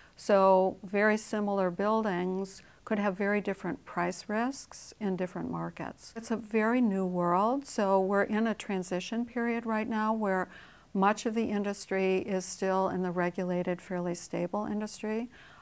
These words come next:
uh, because they're in markets that haven't deregulated yet. Others are in the throes, like California is moving to a,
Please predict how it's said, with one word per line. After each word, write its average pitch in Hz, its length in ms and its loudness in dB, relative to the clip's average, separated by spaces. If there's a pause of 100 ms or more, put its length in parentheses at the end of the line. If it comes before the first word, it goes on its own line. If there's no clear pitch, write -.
uh, 185 140 2
because 185 320 -4
they're 185 180 -2
in 175 140 0
markets 175 420 -2
that 180 140 -6
haven't 180 320 -4
deregulated 190 720 -4
yet. 220 280 -4 (520)
Others 208 400 4
are 180 140 0
in 180 120 0
the 175 100 -4
throes, 180 580 -2
like 165 140 -4
California 185 580 -4
is 180 160 -6
moving 190 480 -2
to 208 280 -2
a, 185 180 0